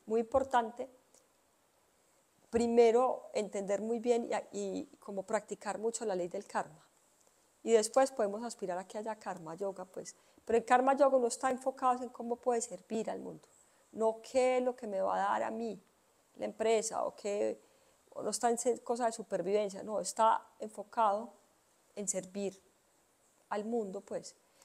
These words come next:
¿Quiénes son los mejores ejemplos de karma yoga que hay? Acá lo tenemos, pues, la naturaleza o el cuerpo cuando está saludable. ¿Qué hacen todos los órganos del cuerpo?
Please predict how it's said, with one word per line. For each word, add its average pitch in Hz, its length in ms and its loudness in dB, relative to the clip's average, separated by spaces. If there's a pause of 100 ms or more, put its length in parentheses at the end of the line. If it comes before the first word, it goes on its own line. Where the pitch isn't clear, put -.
(160)
¿Quiénes 285 420 6
son 294 140 0
los 294 100 2
mejores 240 520 -2
ejemplos 226 520 -8
de - 80 -12
karma 220 380 -8
yoga 226 280 -6
que - 160 -20
hay? 165 120 -20 (1120)
Acá 214 180 0
lo 226 80 0
tenemos, 208 360 -4
pues, 226 380 -6 (2750)
la 226 120 0
naturaleza 220 640 2 (1300)
o 277 400 12
el 226 180 2
cuerpo 247 460 0
cuando 214 200 -8
está 190 200 -8
saludable. 208 520 2 (380)
¿Qué - 100 2
hacen 233 320 8
todos 285 220 2
los 254 180 0
órganos 233 340 -2
del 202 140 -8
cuerpo? 233 480 -4